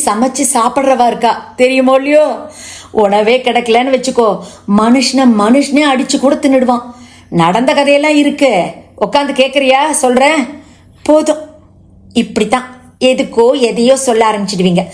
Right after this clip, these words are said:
உங்க ஜெனரல் நாலேஜ் எல்லாம் உங்களோடயே வச்சுக்கோங்க, எனக்கு வேண்டாம்.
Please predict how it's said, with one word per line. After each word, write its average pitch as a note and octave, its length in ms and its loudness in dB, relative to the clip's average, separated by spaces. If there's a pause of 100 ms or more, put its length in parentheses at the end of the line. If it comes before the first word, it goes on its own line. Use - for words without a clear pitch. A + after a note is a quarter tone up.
(220)
உங்க B3 200 2
ஜெனரல் A#3+ 440 0
நாலேஜ் A#3 300 0
எல்லாம் A#3+ 340 0
உங்களோடயே C4+ 480 2
வச்சுக்கோங்க, A#3+ 460 0 (300)
எனக்கு G3+ 360 0
வேண்டாம். B3+ 320 0